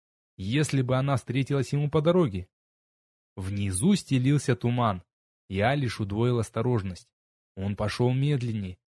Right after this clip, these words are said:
долго стоял перед молочной пеленой, не решаясь в нее войти.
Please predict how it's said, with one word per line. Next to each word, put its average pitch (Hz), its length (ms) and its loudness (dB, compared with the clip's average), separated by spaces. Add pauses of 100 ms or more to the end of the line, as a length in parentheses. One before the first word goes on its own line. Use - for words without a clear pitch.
(220)
долго 117 400 2
стоял 160 460 2
перед 104 240 -2
молочной 113 480 0
пеленой, 131 560 -2 (320)
не 98 120 -4
решаясь 120 520 0
в - 20 -8
нее 110 220 0
войти. 123 440 -2